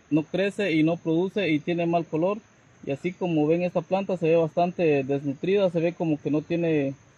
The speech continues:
vigor de crecimiento. Vean que está todo, las ramas están hasta muy pequeñitas y todo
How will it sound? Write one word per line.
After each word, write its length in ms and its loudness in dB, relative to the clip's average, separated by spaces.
vigor 360 2
de 120 0
crecimiento. 760 -2
Vean 240 -2
que 60 -8
está 180 -4
todo, 420 2
las 360 0
ramas 240 2
están 220 0
hasta 200 0
muy 160 4
pequeñitas 680 0
y 20 -4
todo 300 2